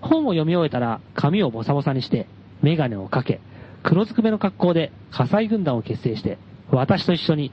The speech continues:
素人の乱を追いかけ回しましょう。前書きの結びには、手書き文字で、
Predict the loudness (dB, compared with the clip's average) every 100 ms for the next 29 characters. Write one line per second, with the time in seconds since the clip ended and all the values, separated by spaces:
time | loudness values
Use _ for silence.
0 | -8 -4 0 2 2 2 2 2 0 0
1 | 2 2 2 2 2 2 0 2 2 2
2 | 0 -6 -18 -20 -20 -20 -20 -20 -20 -20
3 | -20 -20 -20 -20 -20 -10 -2 0 2 0
4 | 0 0 0 0 0 0 -2 -6 -10 -20
5 | -2 0 2 2 0 0 -2 -6